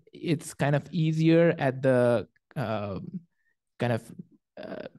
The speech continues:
extremes of age. If someone is fairly young, then we are a little bit more kind of likely to have a consideration for total thyroidectomy. Um, on the other hand, if someone has multiple comorbidities and kind of maybe undergoing screening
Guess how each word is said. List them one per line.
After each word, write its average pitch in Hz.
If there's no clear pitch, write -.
extremes 175
of 165
age. 143
If 143
someone 143
is 117
fairly 151
young, 175
then 139
we 120
are 131
a 147
little 151
bit 151
more 151
kind 143
of 131
likely 143
to 147
have 135
a 135
consideration 139
for 139
total 147
thyroidectomy. 147
Um, 120
on 139
the 131
other 131
hand, 127
if 123
someone 131
has 127
multiple 131
comorbidities 156
and 123
kind 131
of 120
maybe 123
undergoing 131
screening 131